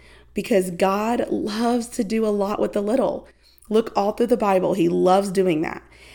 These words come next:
And he loves to bring abundant blessings to those that trust him, are good stewards of the little bit he's given them. And when you're willing to share it out in love with others,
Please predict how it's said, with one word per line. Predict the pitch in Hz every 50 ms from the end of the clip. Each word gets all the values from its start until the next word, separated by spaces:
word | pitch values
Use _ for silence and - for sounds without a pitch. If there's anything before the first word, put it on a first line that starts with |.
| - -
And | - 214
he | 220 196 180
loves | 185 190 190 196 196 208 226 233 240 240 -
to | - 208
bring | 190 208 196 196
abundant | 175 165 175 185 180 185 214 220 233 - -
blessings | 196 185 170 202 - - 226 240 254 294 277 -
to | - 214
those | 185 190 185 185 185 185
that | - - - -
trust | - - 185 160 180 - - -
him, | - 254 277 302 320 320 320 - - - _ _ -
are | 196 190 175 165 165
good | 175 175 175 190 214 214 -
stewards | - - 233 220 214 220 233 226 196
of | 185 180 175
the | 185
little | 175 175 180 175 185 202 220
bit | 196 202 202 -
he's | 208 226 220 214
given | 180 208 190 190 180 180
them. | 175 170 170 170 170 170 175 - - - - - _ _ _ -
And | - 269 294 294 262 233 208 196 190 185 190 208 - - - - _ _ _ _ _ _
when | - 208 202 202
you're | 196 190
willing | 190 185 175 180 196 196 208 220 220 226 226 226 220
to | 226 - - 208 190
share | 185 - - - - 190 180 180 190
it | 196 - -
out | - 170 165 165 - -
in | 185 185 180
love | 170 165 165 165 165 165
with | 160 160 - -
others, | - 165 156 175 175 202 226 254 262 262 262 - -